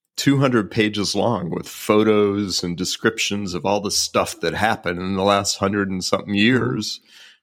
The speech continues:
Speaker 1: that show scenes that I could picture being the factory at D A B, you know,
Speaker 2: Yeah.
Speaker 1: of stuff happening.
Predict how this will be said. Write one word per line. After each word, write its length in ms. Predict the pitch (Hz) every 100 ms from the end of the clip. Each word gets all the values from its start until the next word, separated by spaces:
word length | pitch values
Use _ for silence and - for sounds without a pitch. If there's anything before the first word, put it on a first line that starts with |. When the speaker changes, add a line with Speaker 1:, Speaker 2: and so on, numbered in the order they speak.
| _
Speaker 1:
that 220 | 107 101
show 640 | - - - 113 107 107 104
scenes 840 | 101 - - 107 110 107 104 82
that 160 | 98 95
I 140 | 98
could 240 | - 95 -
picture 420 | - - 92 87
being 640 | 82 92 92 87 90 90 - _ _ _ _ _ 95
the 140 | 95
factory 640 | - 98 82 - 90 92 82
at 140 | -
D 180 | 104 90
A 80 | 71
B, 460 | 98 95 - - _ - - - _ _ -
you 160 | 101
know, 220 | 98 85 71
Speaker 2:
Yeah. 220 | 120 113
Speaker 1:
of 140 | 120 -
stuff 440 | - - - -
happening. 760 | - 90 98 - - - -